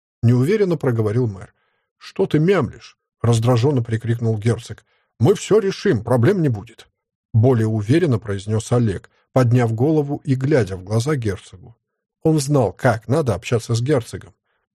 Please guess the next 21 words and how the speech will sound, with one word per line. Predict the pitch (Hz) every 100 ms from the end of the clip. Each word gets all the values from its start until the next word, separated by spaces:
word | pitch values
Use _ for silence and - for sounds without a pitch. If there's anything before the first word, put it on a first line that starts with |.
| _
Тот | - 196 - -
любил | 143 147 143 165
прямые | 127 143 147 143
взгляды | 123 117 127 165 110
и |
уверенный | 110 110 147 127 127
тон, | 127 - 98 - -
даже | 107 160 156 147
у |
провинившихся. | 127 117 110 101 - - - - - _ _ _ _ _
"И | 110 117
что | - 165
вы | 156
уже | 139 127
сделали?" | 107 95 104 151 151 143 _ -
Немного | 131 143 143 131
вкрадчиво, | 123 - 160 - 123 107
тихим | - 131 113
голосом | 110 156 147 - 117
поинтересовался | 107 107 117 110 - 107 95 -
тот. | 117 90 -